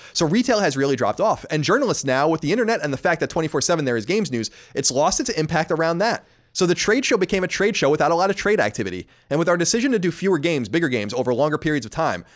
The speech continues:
we had got to a point where June of two thousand nineteen was not a time for us to have a new thing to say. And we feel like if we ring the bell and people show up here in force, people have expectations. Oh, they're going to show us something or tell us something.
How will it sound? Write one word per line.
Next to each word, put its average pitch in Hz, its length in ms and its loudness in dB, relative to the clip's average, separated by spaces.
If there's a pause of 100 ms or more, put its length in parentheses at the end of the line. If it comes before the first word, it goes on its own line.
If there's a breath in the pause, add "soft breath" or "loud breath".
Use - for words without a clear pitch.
(140 soft breath)
we 135 80 0
had 135 160 -2
got 147 180 2
to 269 80 -2
a 220 60 4
point 202 260 -2
where 135 100 0
June 147 280 0
of - 40 -6
two - 120 -2
thousand 175 160 0
nineteen 151 320 -2
was 110 120 -4
not 120 200 0
a - 40 0
time 165 260 -4
for 139 100 -2
us 120 80 0
to 117 80 -2
have 120 100 0
a 123 60 0
new 113 180 -2
thing 110 160 -4
to 104 60 -6
say. 82 340 -4 (320 soft breath)
And 131 140 0
we 143 40 0
feel 208 260 0
like 220 180 0
if 170 100 -4
we 147 80 2
ring 160 320 0
the 220 80 0
bell 175 300 4
and 120 120 0
people 156 220 -2
show 175 200 0
up 175 100 -2
here 135 120 0
in 110 100 -4
force, 220 280 0
people 175 300 -8
have 160 120 0
expectations. 185 640 -2
Oh, 156 160 2
they're 123 80 2
going 135 160 -2
to 127 80 -4
show 175 240 0
us 123 100 0
something 82 300 -4
or 85 60 -6
tell 131 180 -2
us - 80 -4
something. 73 220 -10